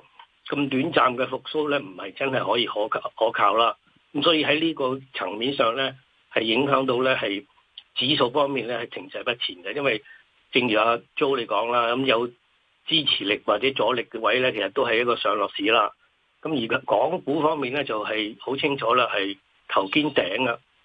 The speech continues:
噉啊，二萬六千就破咗個頸線嘅。噉而家嚟講呢，係運行緊量度跌幅幾時會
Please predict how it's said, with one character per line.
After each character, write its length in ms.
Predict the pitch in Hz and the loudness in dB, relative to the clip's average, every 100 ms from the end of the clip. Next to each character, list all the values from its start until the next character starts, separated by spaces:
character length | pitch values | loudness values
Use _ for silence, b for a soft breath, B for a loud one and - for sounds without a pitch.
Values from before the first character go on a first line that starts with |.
| - | -2
噉 180 | 143 | 2
啊， 60 | 127 120 - _ | 2 0 -6 _
二 180 | 123 123 | -8 0
萬 160 | 113 | 0
六 160 | 117 113 | 2 0
千 240 | - 156 147 | 0 0 2
就 140 | 113 | 0
破 240 | - 117 | 0 2
咗 100 | 120 120 | 2 0
個 220 | 123 113 | -2 0
頸 300 | 107 95 113 | 2 2 0
線 260 | - 101 90 | -2 -4 -4
嘅。 60 | - _ _ _ - | -10 _ _ _ -2
噉 120 | 151 | 0
而 80 | 123 | 2
家 140 | 143 | 2
嚟 100 | 110 | 2
講 220 | 107 120 | -2 -2
呢， 140 | 131 117 | -2 0
係 260 | 110 98 B B B - _ - | 0 -2 B B B -20 _ -2
運 260 | - 113 | 2 2
行 160 | 110 95 | 2 2
緊 180 | 120 139 | 2 2
量 200 | 98 104 | 0 0
度 160 | 110 | -2
跌 160 | - 123 | -2 -4
幅 160 | 147 143 _ _ _ | -4 -6 _ _ _
幾 180 | 117 135 | -2 0
時 300 | 104 95 | -2 -6
會 60 | 98 | -8